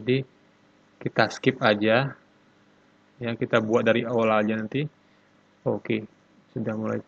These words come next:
tujuh puluh persen. Sebentar. Nah, ini sudah di loadnya.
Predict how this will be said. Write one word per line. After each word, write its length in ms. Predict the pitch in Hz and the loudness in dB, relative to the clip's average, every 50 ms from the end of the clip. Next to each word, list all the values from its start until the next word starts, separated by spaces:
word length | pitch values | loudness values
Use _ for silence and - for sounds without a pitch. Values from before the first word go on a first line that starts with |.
| _ _ _ _ _ _ _ _ _ _ | _ _ _ _ _ _ _ _ _ _
tujuh 240 | - 120 107 113 | -8 -6 -4 -4
puluh 80 | 110 117 | -6 -8
persen. 320 | 117 - 127 131 135 139 131 - _ _ _ _ _ | -8 -6 -6 -6 -6 -6 -10 -14 _ _ _ _ _
Sebentar. 480 | - 120 110 104 - 110 98 113 110 - _ _ - - - _ _ - - - - _ _ _ _ _ _ _ _ _ _ _ _ _ _ _ _ _ _ _ _ _ _ _ _ - | -10 -8 -6 -2 -2 -2 -2 -2 -8 -18 _ _ -20 -20 -20 _ _ -12 -12 -12 -16 _ _ _ _ _ _ _ _ _ _ _ _ _ _ _ _ _ _ _ _ _ _ _ _ -8
Nah, 80 | 110 104 | -6 -2
ini 160 | 107 123 135 | -2 -2 0
sudah 480 | - 151 135 123 123 123 120 120 120 117 - - _ _ _ _ _ _ _ _ _ _ _ _ _ - - _ _ _ _ _ _ _ _ _ _ _ - - | 0 2 6 6 8 8 8 4 2 -2 -8 -16 _ _ _ _ _ _ _ _ _ _ _ _ _ -20 -20 _ _ _ _ _ _ _ _ _ _ _ -12 -6
di 240 | - 123 123 123 123 | 0 2 4 6 6
loadnya. 560 | 120 120 120 120 120 - 120 120 131 156 | 6 6 4 4 2 0 0 2 2 0